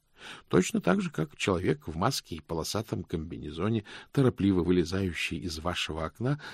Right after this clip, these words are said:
возможно, просто заблудился по дороге на маскарад. А человек в парике и мантии на входе в зал суда, возможно, обычный трансвестит,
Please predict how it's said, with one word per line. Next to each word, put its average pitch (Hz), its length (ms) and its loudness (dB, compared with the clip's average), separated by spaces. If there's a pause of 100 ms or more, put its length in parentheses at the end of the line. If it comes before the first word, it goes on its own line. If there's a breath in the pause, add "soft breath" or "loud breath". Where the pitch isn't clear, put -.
(140 loud breath)
возможно, 190 360 4
просто 196 340 0
заблудился 196 720 4
по 104 120 -2
дороге 143 340 2
на 127 80 0
маскарад. 87 480 -6 (580 loud breath)
А 117 220 2
человек 131 460 6
в - 80 -16
парике 120 400 4
и 123 160 -4
мантии 131 680 0 (340 loud breath)
на 104 180 4
входе 95 320 2
в 87 60 0
зал 90 220 2
суда, 85 380 0 (300 loud breath)
возможно, 185 440 4
обычный 131 440 2
трансвестит, 123 720 -4